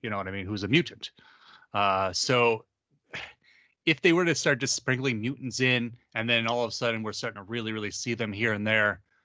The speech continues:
I, I think that's the way to do it. Or there, this, there's also that rumor of the Secret Wars and stuff like that, where you could easily drop things in. So I don't know. I,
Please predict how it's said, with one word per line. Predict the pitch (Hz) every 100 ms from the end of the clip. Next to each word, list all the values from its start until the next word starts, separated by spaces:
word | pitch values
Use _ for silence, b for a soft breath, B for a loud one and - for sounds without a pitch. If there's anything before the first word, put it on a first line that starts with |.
| _ _ -
I, | 131 123 107 - B B B _ -
I | 139
think | 131 113
that's | 113 -
the | 104
way | 104
to | 98
do | 90 117
it. | 107 - -
Or | 139 139 127
there, | 117 113 107 _ _
this, | 131 - - -
there's | 131
also | 131 131 127
that | 113 104 - _
rumor | 127 123
of | 107
the | 101
Secret | - 120 - 95
Wars | 95 101 101 95
and | 92
stuff | - 101
like | 98 98
that, | 107 98
where | 101
you | 98
could | 101
easily | 101 92 101 92 - b b _
drop | - 98 -
things | 104 98
in. | 107 95
So | 90 117 107 95 b b b b b
I | - 247
don't | 233
know. | 226 175 123
I, | 160 226